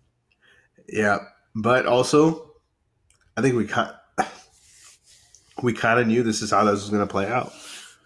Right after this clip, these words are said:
We kinda did. And it's, it's how it played out with Conor.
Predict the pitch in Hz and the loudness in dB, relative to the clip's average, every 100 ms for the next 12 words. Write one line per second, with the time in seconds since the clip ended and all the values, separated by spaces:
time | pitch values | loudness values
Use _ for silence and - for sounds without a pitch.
0 | _ _ _ _ _ - 131 113 113 113 | _ _ _ _ _ -6 -4 0 2 4
1 | 117 117 85 - _ _ _ _ _ _ | 4 2 0 -10 _ _ _ _ _ _
2 | - 104 104 104 - - 107 - 107 107 | -6 -2 -2 -2 -6 -8 -8 -6 -4 -2
3 | 95 113 117 - 113 107 110 107 104 - | 0 2 0 0 0 2 2 0 -2 -4
4 | 107 101 120 135 | -2 0 -2 -6